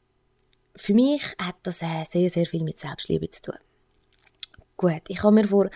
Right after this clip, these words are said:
kurzem auch noch gerade, vor zwei Tagen, habe ich einen Post gemacht über Nachsichtigkeit im, ähm, auf Instagram, auf meinem Profil at Energy Flow Schweiz. Kannst gerne mal vorbeischauen und, ähm,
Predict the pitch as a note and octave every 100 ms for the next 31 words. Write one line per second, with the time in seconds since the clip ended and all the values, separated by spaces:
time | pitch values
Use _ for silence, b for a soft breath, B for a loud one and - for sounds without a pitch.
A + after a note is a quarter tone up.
0 | B B B - B3+ D4 - B3+ B3+ -
1 | _ _ - F3 G3+ G#3 G3+ G3 F#3+ -
2 | - - - E3 E3+ _ - - G3 F#3+
3 | - A3 B3 A3 G#3 F3+ F3 - D4 -
4 | A#3 A3+ - - G3+ F#3 F3+ - B B
5 | B E3+ E3+ G3 D4 - - D#4+ D#4+ -
6 | D#4+ - - - C4 E4 G4+ _ - F3+
7 | E3+ D#3+ D#3+ D#3+ E3 E3+ E3+ _ _ -
8 | - _ _ _ - - - A3+ C#4+ -
9 | C#4+ C4+ G#3+ A3 C#4+ C#4+ G#3 G3 F3+ -
10 | E3+ - G#3+ C4+ C#4+ - B B B B
11 | F#3 E3 - - - - D#3+ D#3 - E3
12 | - D3 - D3+ D#3+ F4+ - - - -
13 | E3 D#3+ - - F4+ F4+ E4 D#4+ D#4 C#4+
14 | C#4 C#4 - F#3 F3 E3+ E3 D#3+ D3 D3
15 | D#3